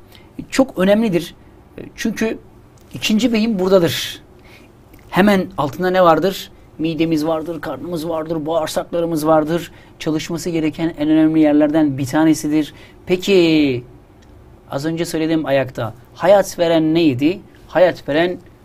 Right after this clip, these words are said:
iki tane. Hay, hu. Bu ikisi göbek çakramızın çalışması için en önemli etkenlerden bir tanesidir sevgili arkadaşlar.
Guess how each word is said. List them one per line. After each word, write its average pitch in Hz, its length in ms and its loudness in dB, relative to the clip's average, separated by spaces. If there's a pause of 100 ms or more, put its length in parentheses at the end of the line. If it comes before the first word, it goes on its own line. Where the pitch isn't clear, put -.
(160)
iki - 180 -12
tane. 117 300 -4 (500)
Hay, 170 540 4 (280)
hu. 185 600 2 (520)
Bu 277 180 4
ikisi 208 640 -2 (420)
göbek 190 640 4
çakramızın 208 880 0 (400)
çalışması 202 920 0
için 220 420 -4 (400)
en 214 220 4
önemli 165 380 4
etkenlerden 170 840 2
bir 180 80 -2
tanesidir 131 440 0
sevgili 175 340 0
arkadaşlar. 160 540 0